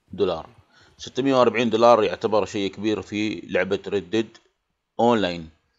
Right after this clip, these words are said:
طبعًا هذا الجلتش، أوكي، مثل ما يقولوا إنه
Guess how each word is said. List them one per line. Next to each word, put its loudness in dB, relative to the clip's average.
طبعًا 2
هذا 6
الجلتش، 0
أوكي، -2
مثل -6
ما -4
يقولوا 2
إنه -2